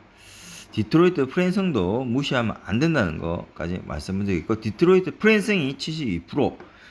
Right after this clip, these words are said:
보스턴 승이 신기하게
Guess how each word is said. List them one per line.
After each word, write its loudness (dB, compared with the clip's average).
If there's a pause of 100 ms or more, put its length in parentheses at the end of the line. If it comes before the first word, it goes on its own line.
(500)
보스턴 -4
승이 2
신기하게 0